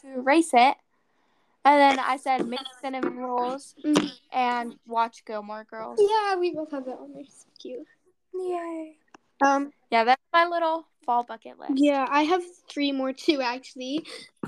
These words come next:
Speaker 2: So
Speaker 1: Oh, perfect.
Speaker 2: I said bake something fall themed, so I'll, like, I don't know.
Speaker 1: Yeah.
Speaker 2: Yeah. And then decorate the house, which I've done.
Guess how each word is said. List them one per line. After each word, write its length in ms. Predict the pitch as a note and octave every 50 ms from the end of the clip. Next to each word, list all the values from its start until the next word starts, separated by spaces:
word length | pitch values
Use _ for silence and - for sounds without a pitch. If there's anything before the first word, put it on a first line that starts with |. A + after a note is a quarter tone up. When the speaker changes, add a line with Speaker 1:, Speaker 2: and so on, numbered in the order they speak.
| - - -
Speaker 2:
So 240 | C#4+ C4+ C4+ C4 C4+
Speaker 1:
Oh, 140 | D4+ D#4 D#4+
perfect. 440 | - F#4 D#4+ D#4+ F4+ - - - _ _ _
Speaker 2:
I 180 | B3+ C#4 D4 D#4+
said 300 | - - E4 D#4 D#4 -
bake 220 | D4 C#4 C#4 C#4+
something 380 | - F4 E4+ E4+ F4 G#4+ A4+ A#4+ A#4 -
fall 200 | C4 G#3+ G3+ G3+ - -
themed, 340 | G#3 F#3 E3 G3+ C4 D4+ D4
so 120 | - -
I'll, 200 | B3+ B3 B3+ A#3+
like, 400 | A#3 A#3 A3+ A3+ G#3+ - - - _ _ -
I 60 | B3+
don't 140 | B3+ A#3+ A#3
know. 140 | G#3 - - - _ _
Speaker 1:
Yeah. 320 | A#3 A#3+ A#3 A#3 A3+ A3 - _ _ -
Speaker 2:
Yeah. 260 | B3 C4 B3 - - - - - _ _ _ _ _ _ _ - _ _ _ _ _ _ _ _ _ _ _ _ -
And 180 | C#4+ C#4+ C#4+ D4
then 560 | C#4+ C#4+ C#4 C#4 C#4 C#4 C#4 C#4 C4+ C#4 - - _ _ _ _ _ _ _ - - - _ -
decorate 400 | D4 - C4+ - D#4 D#4+ E4+ E4+
the 100 | G4 F#4+
house, 420 | D#4 C4 B3+ A3 G#3+ B3+ D4 - -
which 140 | C#4 B3+ C#4+
I've 200 | C4+ C#4 C4 -
done. 400 | B3+ A3+ G#3+ G#3+ G#3+ B3+ D4 D#4+